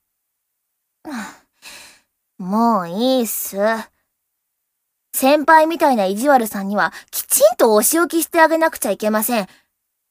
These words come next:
親しき中にも礼儀ありです。お仕置きって何するのって。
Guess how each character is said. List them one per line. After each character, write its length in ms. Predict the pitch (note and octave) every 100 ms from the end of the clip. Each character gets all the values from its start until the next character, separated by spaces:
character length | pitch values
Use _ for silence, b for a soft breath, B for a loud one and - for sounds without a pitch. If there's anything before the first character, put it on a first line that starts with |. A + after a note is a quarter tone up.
| _ _ _ - -
親 180 | A#3 B3+
し 140 | -
き 120 | G#3+
中 280 | G3 A3+ A3+
に 120 | G#3
も 200 | D#3+ C3
礼 300 | F3+ B3 C#4
儀 180 | C4+ D4+
あ 140 | C4
り 100 | D4+
で 140 | A#3 G#3
す。 160 | - D#4+ - _ _ _ _ _ _ _ _ _ _ _ _ _ _ _ _ _ _ _ _ _ _ _ _ _ _ _ _ _ -
お 100 | B3+
仕 200 | - F4+
置 180 | E4+ F4
き 20 |
っ 20 |
て 120 | F4+
何 240 | F4 F4 C#4
す 120 | A#3+
る 80 | G#3
の 140 | B3
っ 100 | B3+ _ _ -
て。 200 | G#3